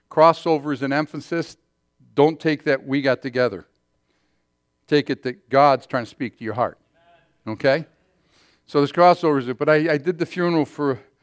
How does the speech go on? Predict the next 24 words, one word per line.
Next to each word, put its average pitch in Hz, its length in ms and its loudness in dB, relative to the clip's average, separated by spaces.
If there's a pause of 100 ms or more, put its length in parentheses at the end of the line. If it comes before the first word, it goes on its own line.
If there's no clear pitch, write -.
(280)
a 131 160 -4
saved 165 380 0
man 131 320 -2
this 123 240 -6
week. 135 380 -4
Uh, 117 200 -10 (540)
I 139 100 0
know 151 160 4
he 151 80 2
was 135 160 -4
saved 151 360 2
because 143 380 0
I 131 120 4
asked 147 360 2
him 143 140 0
directly 135 460 0
many 127 220 -2
years 143 320 2
ago, 117 240 -2
he 139 180 0
and 127 80 -2
his 120 140 -6
wife. 135 440 0 (840)
And 123 360 -6